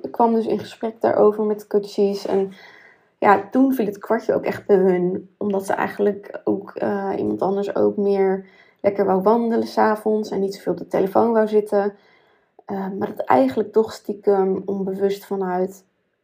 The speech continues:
negatieve instelling deed. Van, ja, jeetje, zit je nou weer zo achter de telefoon? Hou eens op en stom bezig en je moet wat wandelen buiten. Nee, onzin. Als je wil, mag je lekker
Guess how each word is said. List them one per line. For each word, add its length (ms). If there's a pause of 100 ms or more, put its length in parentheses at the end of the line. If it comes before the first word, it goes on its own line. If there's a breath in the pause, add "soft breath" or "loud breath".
(180)
negatieve 1160
instelling 600
deed. 300
Van, 320
ja, 140
jeetje, 400
zit 180
je 80
nou 240
weer 160
zo 120
achter 300
de 60
telefoon? 500
Hou 200
eens 120
op 260
en 280 (680 soft breath)
stom 400
bezig 720
en 300
je 60
moet 180
wat 180
wandelen 480
buiten. 560 (180)
Nee, 300
onzin. 540 (680)
Als 220
je 100
wil, 340
mag 320
je 80
lekker 480